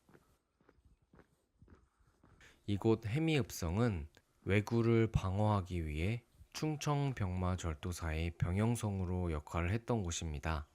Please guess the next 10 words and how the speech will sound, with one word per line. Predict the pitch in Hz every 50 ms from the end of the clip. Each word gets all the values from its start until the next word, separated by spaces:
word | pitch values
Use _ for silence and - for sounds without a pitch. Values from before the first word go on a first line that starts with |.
| _ _ _ _ _ _ _ _ _
충무공 | - - - - 160 160 165 160 160 151 143 - 147 139 139 139 113
이순신 | 85 78 80 78 - - 123 120 110 117 120 117 113
장군께서도 | - 95 92 92 92 95 95 92 - 92 82 - 85 82 78 - 117 117 98 76 67 - _
군관으로 | - - - 104 101 110 110 117 123 123 120 120 113 107 107 104 101
십 | 98 - - -
개월간 | - 156 156 147 139 131 113 120 113 107 107 107 107
근무했던 | - - - 95 90 92 95 98 92 85 - - 98 95 92 90 92 90 87
기록이 | - - 98 90 92 87 82 90 82
남아있다고 | - 76 76 80 87 92 87 - - 92 87 76 85 85 85
하는데요. | 87 85 85 80 73 76 82 92 107 107 92